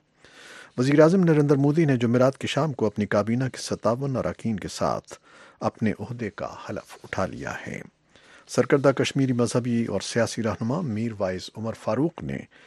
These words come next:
نریندر مودی کی قیادت میں قائم ہونے والی نئی بھارتی حکومت پر زور دیا ہے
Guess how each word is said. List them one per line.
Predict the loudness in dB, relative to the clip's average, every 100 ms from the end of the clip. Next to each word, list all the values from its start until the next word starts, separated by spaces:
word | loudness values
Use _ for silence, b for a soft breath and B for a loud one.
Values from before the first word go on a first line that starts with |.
| B B
نریندر | 4 6 6 4
مودی | 2 2 0
کی | 0
قیادت | 4 4 2 -2
میں | -4
قائم | 0 0 0
ہونے | -2 0
والی | 0 0 0
نئی | 0 0 -2
بھارتی | -2 -4 -4 -8
حکومت | -6 -6 -6 -8
پر | -10
زور | -4 -4
دیا | -2 -2 -2
ہے | -4